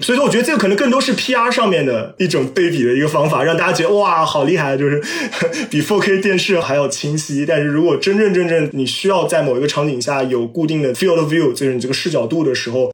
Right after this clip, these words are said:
那其实并不一定说会比four K电视那个体验要好，这个其实也是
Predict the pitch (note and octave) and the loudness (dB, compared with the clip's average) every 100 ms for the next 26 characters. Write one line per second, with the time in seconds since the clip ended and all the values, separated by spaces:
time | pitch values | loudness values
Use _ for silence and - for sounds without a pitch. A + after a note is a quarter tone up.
0 | - - C#3+ - C3+ D3+ G#3 F3 D#3 D3+ | -8 -4 -4 -2 -2 -2 0 0 0 -2
1 | D3 A3 G#3 - D3 C#3+ C#3+ A#2+ A#2+ C#3+ | -2 0 0 0 -2 0 -2 -4 -2 -2
2 | D3 C#3+ B2+ C#3 C3 B2 A#2+ - A#2+ A#2+ | 0 0 -2 -2 -2 -2 -4 -4 -2 -2
3 | A#2+ A2 - - - E3+ D3+ C#3 D#3 A#2 | -4 -6 -12 -14 -2 0 0 -2 -2 -2